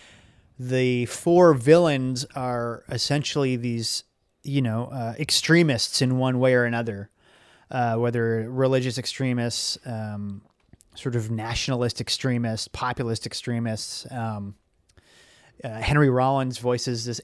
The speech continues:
anarchist who gets the ability to airbend, uh, and he's really great. Um, but kind, you know, a big part of the show is exploring, like, you know, what, you know, what can you learn from your enemies, and,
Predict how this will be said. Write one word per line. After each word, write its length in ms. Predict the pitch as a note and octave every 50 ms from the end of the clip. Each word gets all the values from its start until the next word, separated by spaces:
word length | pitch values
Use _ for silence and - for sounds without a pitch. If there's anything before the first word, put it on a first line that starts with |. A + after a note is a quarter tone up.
| -
anarchist 640 | B2 A#2 A#2+ B2 B2 A#2+ - C3 A#2+ A#2 - - -
who 260 | - B2 A#2 A2 A2 - _ - _ _ _ - C#3 A#2+
gets 240 | B2+ B2 - -
the 200 | - - B2 A#2+
ability 420 | A#2 A2+ B2+ A#2+ A#2+ A#2+ A#2+ A#2+ A#2
to 240 | A#2 A2 G#2+ A2 - _ _ _ _ _ _ _ _ -
airbend, 560 | - C3+ C#3 C#3 B2+ C3 B2 A#2+ A#2+ A#2 A#2 - _ _ - - - - - _ -
uh, 180 | C3 A#2+ A#2
and 100 | A2+ A#2
he's 120 | A#2+ A#2+ B2+
really 180 | B2+ B2 A#2+
great. 340 | A2+ B2 B2 B2 A#2+ - - - - - - - - - - -
Um, 480 | C#3 C3+ C3 B2+ A#2+ A#2 A#2 A#2+ A#2 - - - _ _ _ - - _ _ _ _ _ _ _ _ _ - _ - - - -
but 140 | D#3+ D3+ -
kind, 280 | - F#3 G3+ A3+ -
you 80 | G#3+ G#3
know, 140 | E3 D3+ D3+
a 40 |
big 300 | C#3 - F3+ F#3+ E3+ -
part 260 | - - D#3 D#3 E3 D#3+
of 60 | C#3+
the 80 | C3+
show 280 | A#2+ - - D#3+ D#3+ E3
is 120 | D3+ A#2
exploring, 580 | A#2+ - - - - C#3+ C3+ C3+ C3+ C3+ B2+ B2+
like, 280 | B2 A#2 A#2 A#2 G#2+ - - - -
you 80 | C#3+ C3+
know, 140 | B2 A2+ A2
what, 360 | A2 A2 B2+ D3 D3 - _ _ _ _
you 120 | - D3+
know, 120 | B2+ A#2 A2+
what 200 | A#2 B2 B2+ -
can 140 | - D3 C#3+
you 100 | C3+ B2
learn 340 | A#2 A#2+ A#2+ B2 C3 C3 C3
from 200 | - - C3 A#2+
your 180 | B2 A#2+ A#2 A#2
enemies, 600 | A2+ B2 C3 B2+ B2 B2 B2 B2 A#2 A#2+ A#2 -
and, 280 | A2+ G#2+ G#2 G2 G2